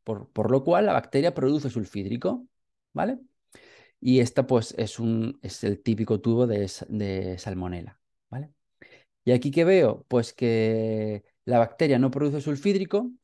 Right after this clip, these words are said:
no produce gas, no fermenta la lactosa, pero sí que fermenta la glucosa. Y sí que produce esa alca-, esta al-, alcalinización en, en el bisel, se ha producido por la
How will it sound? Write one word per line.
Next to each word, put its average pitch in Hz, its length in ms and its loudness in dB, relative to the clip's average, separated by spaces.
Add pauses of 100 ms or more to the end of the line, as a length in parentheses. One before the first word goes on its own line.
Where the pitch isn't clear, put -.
(200)
no 135 240 2
produce 143 420 0
gas, 233 360 0 (540)
no 143 260 0
fermenta 147 500 -4
la 113 80 0
lactosa, 220 640 -6 (540)
pero 151 200 4
sí 143 140 -4
que 147 140 -2
fermenta 156 640 -2 (120)
la 120 160 0
glucosa. 98 560 -2 (800)
Y 151 300 -4 (140)
sí - 240 2
que 123 120 2
produce 127 640 0 (100)
esa 110 240 -2
alca-, 104 220 -2
esta 117 520 -2
al-, 110 200 -2
alcalinización 120 1040 -4 (400)
en, 95 420 -6
en 101 80 -8
el 101 120 -4
bisel, 156 380 -4
se - 80 -4
ha 220 60 0
producido 123 500 -2
por 139 240 -2
la 139 240 -4